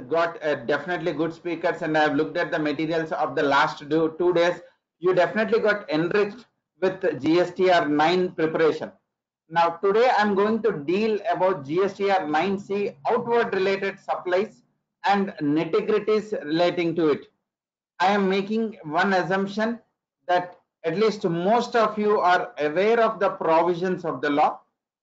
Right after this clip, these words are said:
You have already conducted G S T audits. You know G S T R nine and nine C filling. So I'm not getting into the overview of any of that information.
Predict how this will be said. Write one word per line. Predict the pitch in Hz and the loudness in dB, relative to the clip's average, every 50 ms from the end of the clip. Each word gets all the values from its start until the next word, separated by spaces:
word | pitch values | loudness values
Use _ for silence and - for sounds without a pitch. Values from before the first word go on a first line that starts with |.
| _ _ _ _ _ _ _ _ _ _ _ - | _ _ _ _ _ _ _ _ _ _ _ -2
You | 202 202 | 0 2
have | 190 208 202 139 | 2 2 2 2
already | 139 151 165 180 185 220 226 254 240 | 2 2 2 2 2 2 0 0 -2
conducted | - - 214 208 208 214 202 208 - 220 196 160 143 | -2 -2 -2 0 0 0 -2 0 0 -2 -2 -2 0
G | 170 185 | 0 0
S | 185 170 | 0 0
T | - 196 185 180 | 0 0 2 4
audits. | 160 151 151 175 196 196 - - _ _ _ _ _ _ _ _ _ - | 4 4 4 2 0 -4 -6 -16 _ _ _ _ _ _ _ _ _ -2
You | 214 220 | 0 2
know | 214 214 233 226 | 4 4 4 2
G | 175 160 180 196 | 2 0 0 0
S | 196 196 | 0 0
T | - 208 208 | 0 2 2
R | 202 175 160 | 2 2 0
nine | 170 165 170 180 190 190 | 0 0 2 2 2 0
and | 196 185 180 170 165 | 0 -2 -2 -2 -4
nine | 160 170 175 165 - | -6 -6 -10 -12 -10
C | - 196 185 175 | -4 -2 -2 -2
filling. | - - 175 160 156 170 208 226 - - - | -2 -4 -4 -2 -2 -2 -4 -4 -10 -12 -6
So | - 226 | -2 0
I'm | 208 196 190 | 0 2 2
not | 208 220 202 160 | 0 0 -2 0
getting | 156 180 175 196 196 202 196 | -2 -2 0 0 0 0 0
into | 190 185 190 196 | 0 0 0 0
the | 190 196 196 - - 147 | 0 0 0 -2 0 0
overview | 156 165 175 170 180 185 185 | 2 2 2 2 2 2 4
of | 175 175 - - - | 2 2 0 -4 -8
any | 147 151 170 | -6 -4 -2
of | 170 160 143 | 0 0 0
that | 156 151 147 | 0 0 0
information. | 143 135 - 156 143 139 127 120 - 190 202 | -2 -4 -4 -6 -6 -6 -8 -8 -12 -18 -20